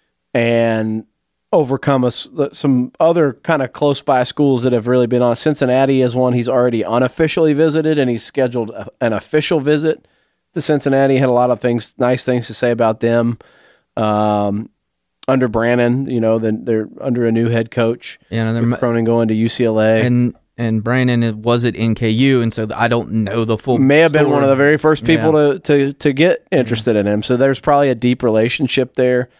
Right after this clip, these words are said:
Speaker 1: Um, obviously, the Kentucky brand and, and the Louisville brand are both bigger brands, um,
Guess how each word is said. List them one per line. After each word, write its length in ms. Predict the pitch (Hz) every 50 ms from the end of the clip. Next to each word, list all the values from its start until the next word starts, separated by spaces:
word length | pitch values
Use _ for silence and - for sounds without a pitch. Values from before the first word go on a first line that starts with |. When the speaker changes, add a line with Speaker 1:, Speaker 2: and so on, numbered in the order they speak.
| _ _ _ _ _ _ -
Speaker 1:
Um, 420 | - 123 120 117 113 113 110 113 -
obviously, 500 | 170 160 156 131 135 123 - - 135 131
the 100 | 113 117
Kentucky 480 | - - 127 123 - 127 123 - - 131
brand 440 | 123 120 120 113 117 120 120 120 117
and, 160 | 117 113 113
and 200 | - 131 117 120
the 60 | 123 127
Louisville 340 | 135 170 208 175 127 110
brand 380 | 95 113 107 104 107 107 107 107
are 60 | 104 101
both 300 | 117 120 120 117 - - _ _ _ _ _ - - 127
bigger 320 | 120 147 147 123 117 113 110
brands, 720 | 101 113 123 135 156 151 123 104 95 101 104 - - - _ _ _ _ _ _ _ _
um, 580 | - 120 113 110 110 110 107 107 107 107 104